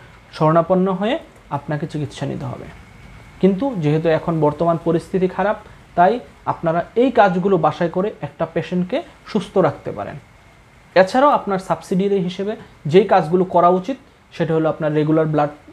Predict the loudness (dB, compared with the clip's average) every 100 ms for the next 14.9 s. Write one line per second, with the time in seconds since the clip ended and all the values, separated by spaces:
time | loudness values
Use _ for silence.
0 | -20 -8 -4 -4 -4 -6 -2 0 0 -4
1 | -14 -18 0 4 4 2 -6 -8 -6 -4
2 | -4 -4 -10 -20 _ 4 6 4 0 -6
3 | -4 -4 -4 -4 -4 -4 -6 -8 -8 -6
4 | -4 -6 -6 -8 -10 -10 -16 -20 -20 -20
5 | -20 -20 -20 -20 -20 -20 -20 -20 -20 -20
6 | -20 -12 0 0 2 -2 0 2 0 2
7 | 0 2 0 2 0 -2 -6 -18 -20 0
8 | 0 2 0 -2 -4 -2 -2 0 0 0
9 | 2 0 -2 -2 0 0 0 -4 -4 -16
10 | -20 -20 -20 -8 -4 0 2 2 0 -4
11 | -2 -2 -4 -12 -16 -18 -20 -20 -8 2
12 | 2 4 2 2 0 -2 2 4 4 4
13 | 2 0 -6 -4 -6 -4 -6 -6 -6 -8
14 | -6 -8 -6 -4 -4 -4 -4 -4